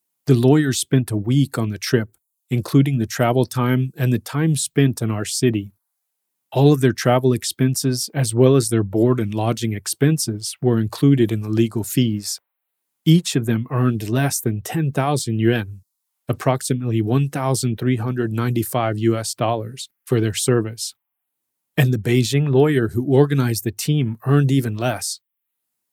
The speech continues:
We were very impressed with their righteousness and sense of justice. The coordinating lawyer also invited a well-known law professor, as his involvement would attract more attention from the legal sector in China.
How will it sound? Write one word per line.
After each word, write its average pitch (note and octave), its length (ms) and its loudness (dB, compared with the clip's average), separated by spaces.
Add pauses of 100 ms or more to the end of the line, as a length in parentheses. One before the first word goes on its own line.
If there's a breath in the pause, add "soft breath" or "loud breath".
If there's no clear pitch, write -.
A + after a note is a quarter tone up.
(120)
We C#3 120 8
were B2+ 160 4
very C#3 340 2
impressed B2+ 540 -2
with A2 140 -4
their A2+ 100 0
righteousness A#2 800 -4
and B2 280 -2
sense B2+ 380 0
of G2 120 -8
justice. - 640 -8 (1000)
The C3 80 0
coordinating C3+ 680 2
lawyer A2+ 520 0
also C#3 440 2
invited A#2+ 460 2
a G#2 60 -6
well-known A#2+ 600 0
law A#2+ 260 0
professor, G#2 760 -8 (320)
as A#2 240 -2
his B2 180 0
involvement A#2+ 600 0
would A#2+ 140 -4
attract A2 460 -4
more A#2 240 0
attention A2 640 -2
from A2+ 200 -4
the A2 80 -2
legal A#2+ 420 0
sector A#2 540 -4
in G#2 120 -10
China. A2+ 440 -4